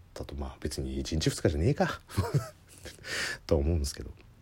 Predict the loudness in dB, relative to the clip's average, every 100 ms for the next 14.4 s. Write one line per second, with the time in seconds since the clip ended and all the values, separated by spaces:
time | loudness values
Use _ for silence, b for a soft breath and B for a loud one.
0 | -20 -20 -20 -20 -14 B B B -8 -6
1 | -4 -2 4 4 4 2 -2 -2 -6 -14
2 | -20 -4 2 2 4 4 4 4 0 -4
3 | -20 -20 -14 -10 -8 -8 -10 -8 -8 -6
4 | 2 2 2 -4 -2 -2 -4 -8 B B
5 | B B B B B -16 -8 -4 -4 -4
6 | -6 -8 -12 -20 -10 0 4 4 2 2
7 | 0 -2 -4 -8 -18 2 4 6 6 6
8 | 4 2 0 -6 -6 -4 -4 2 10 12
9 | 12 12 12 12 12 12 12 12 10 10
10 | 10 10 10 8 6 6 8 8 10 6
11 | 6 4 2 0 0 -2 -6 -20 -20 -20
12 | -20 -20 B B B B B B B B
13 | -20 -16 -6 0 2 2 4 2 10 12
14 | 12 12 12